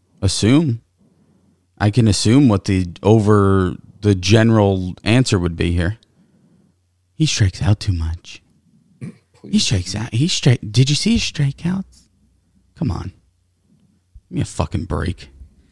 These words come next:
Speaker 1: If you're voting to dump Aaron Judge right now, I, I really have to question. And, and look, I'm not saying, uh, I'm not saying you can't have your fucking,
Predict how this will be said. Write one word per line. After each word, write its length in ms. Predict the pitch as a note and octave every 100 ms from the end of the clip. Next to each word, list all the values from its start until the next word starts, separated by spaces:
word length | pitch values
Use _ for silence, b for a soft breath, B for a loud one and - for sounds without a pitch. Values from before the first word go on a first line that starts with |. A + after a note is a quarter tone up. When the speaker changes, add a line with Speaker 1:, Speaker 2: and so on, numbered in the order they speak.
| -
Speaker 1:
If 100 | B2+
you're 120 | D4
voting 380 | F3+ A2+ A2+ A2
to 100 | F#2+
dump 280 | F2+ G2 F2+
Aaron 280 | F#2 F#2 F2+
Judge 200 | F#2 F2
right 160 | F#2
now, 280 | D2 F#2 F2+
I, 300 | - G#2+ -
I 0 |
really 420 | A#2+ G#2 G#2 F#2 F2+
have 160 | E2
to 80 | -
question. 640 | - F#2 - - F2 F2 - b b b -
And, 160 | F#3 D3
and 180 | G3
look, 180 | G3 C3 - -
I'm 200 | C3 C3
not 280 | C#3 D3
saying, 540 | - D3+ C#3 B2+ A2 G2
uh, 180 | E2 D#2 - G1+ -
I'm 160 | A2 A#2+
not 200 | C#3+ D3
saying 280 | - E3 D#3
you 140 | C#3
can't 320 | - C#3 B2+
have 340 | - B2+ A#2+ A2+
your 160 | G#2
fucking, 560 | G2+ - A2+ A2+ G#2 G2+